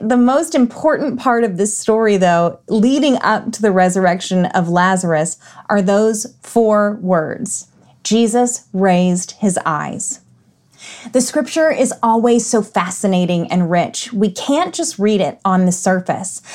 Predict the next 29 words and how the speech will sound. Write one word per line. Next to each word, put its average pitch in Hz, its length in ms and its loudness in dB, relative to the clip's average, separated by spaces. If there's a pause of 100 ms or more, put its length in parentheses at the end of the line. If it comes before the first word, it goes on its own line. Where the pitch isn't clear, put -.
(260)
Otherwise, 302 640 0
we 254 80 0
will 233 140 4
miss 220 340 4
the 208 140 0
context 233 880 0
and 190 220 0
depth - 600 -2
that's - 380 -4
hidden 320 320 2
inside 185 580 0
of 180 120 0
these 180 260 -2
tiny, 262 640 0
vaguely 202 520 0
translated 185 680 -2
words 165 640 -2 (100)
like 160 420 -2 (220)
raised. 156 640 -4 (640)
The 233 60 4
Greek 302 360 -4
word 220 300 2
used 196 380 0
here 190 240 2
is 170 200 -2
raised 165 560 0
has 208 240 -2
several 214 380 0
meanings, 165 560 0